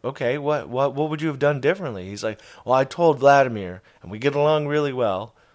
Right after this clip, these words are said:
I told him that if he did anything in Ukraine, I'm gonna nuke Moscow."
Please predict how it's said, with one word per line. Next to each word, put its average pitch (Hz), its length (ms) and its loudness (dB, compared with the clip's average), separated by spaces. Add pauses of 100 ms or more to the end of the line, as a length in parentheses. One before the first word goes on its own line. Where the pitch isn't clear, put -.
(200)
I 117 100 -10
told 143 360 4
him 101 280 -8 (300)
that 113 120 -4
if 104 100 -10
he 104 80 -10
did 135 220 2
anything 123 360 -2
in 113 120 -6
Ukraine, 107 640 -6 (380)
I'm 117 120 -4
gonna 104 240 -2
nuke 107 420 -6
Moscow." 90 580 -10